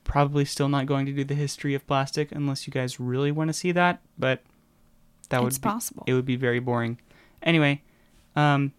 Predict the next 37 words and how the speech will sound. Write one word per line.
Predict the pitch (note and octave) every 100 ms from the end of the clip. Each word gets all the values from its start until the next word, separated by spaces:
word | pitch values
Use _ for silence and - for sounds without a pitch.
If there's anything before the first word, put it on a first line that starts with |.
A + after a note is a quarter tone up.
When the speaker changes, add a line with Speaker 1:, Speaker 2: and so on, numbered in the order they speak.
| -
Speaker 1:
even | F#3+ G3+
the |
first | G3 F#3 -
plastic | F3 E3+ E3 -
helmet | D#3+ D3 -
didn't, | D#3 E3+ -
still | - F#3
didn't | G3 F#3
have | F3 D#3
a | D3
face | D#3+ D#3+
shield. | - A#2 A#2
It |
was | B2+ -
just, | C#3 D3
like, | C3+
a, | - _ - -
a, | - _ -
a |
helmet, | - - D3+ C#3 - _ -
like, | A#2+ - _ _ _ _ _ _ - _ _ -
I |
guess | D3+ D#3+
kinda | G3 F#3+
like | F3
a | C3
scooter | - C3 C#3+
helmet, | D#3 F3 G3 F3+
you |
could | F3 F3+
imagine. | F3+ F#3 G3 G3 -
Speaker 2:
<laughs> | G4 - F#4 - - - -
I | B3
guess, | A3+ - F#4 -
yeah. | - G4+ E4+ _
Speaker 1:
Yeah. | D3 E3+ D3+ - -
Um, | D3+ D3+ D3